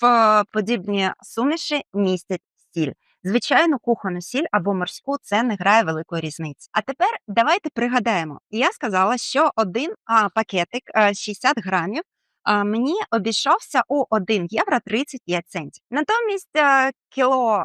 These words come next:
е, солі найкраще, найдорожче я можу купити в магазині за один євро. А кіло борошна коштує від шістдесяти до семидесяти центів. Але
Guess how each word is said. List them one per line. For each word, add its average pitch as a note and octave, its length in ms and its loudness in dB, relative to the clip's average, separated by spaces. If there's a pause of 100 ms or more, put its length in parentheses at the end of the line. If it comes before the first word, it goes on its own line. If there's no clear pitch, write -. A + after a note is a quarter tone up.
е, G3 180 2
солі C4+ 500 -2 (160)
найкраще, F#3+ 840 0
найдорожче F3+ 840 -2 (280)
я B3 200 2
можу G3+ 240 -2
купити G3 300 -8
в F#3 300 0
магазині A#3 580 -2
за A3+ 320 2
один F#3+ 380 2
євро. D3+ 380 -6 (320)
А B3+ 240 4
кіло A3+ 520 0
борошна D4 720 2
коштує B3 520 0
від A3+ 180 -2
шістдесяти C#4 680 -4
до F#3 300 2
семидесяти E3 640 -8
центів. D#3 460 -8
Але B3+ 280 4